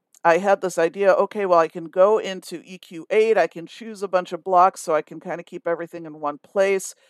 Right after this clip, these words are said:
and track what colors I'm using and everything." I wanted to do,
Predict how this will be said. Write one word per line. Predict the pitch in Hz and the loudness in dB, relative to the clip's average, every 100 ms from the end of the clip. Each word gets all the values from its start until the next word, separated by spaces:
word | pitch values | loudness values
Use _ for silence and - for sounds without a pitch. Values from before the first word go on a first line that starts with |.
| _ _ _ | _ _ _
and | 165 156 156 | 0 0 -2
track | - 180 165 - | -4 2 2 0
what | 160 - | -8 -8
colors | 196 180 180 180 | -4 -2 -2 -4
I'm | 175 175 | -4 -4
using | 170 170 175 | -12 -12 -10
and | 170 | -8
everything." | 170 175 - 170 170 - | -8 -8 -8 -8 -6 -4
I | 151 151 - _ | -2 -4 -8 _
wanted | 165 175 190 220 196 - | _ 0 0 0 -2 -8
to | 170 | -20
do, | 156 165 165 160 156 | -14 -10 -8 -8 -12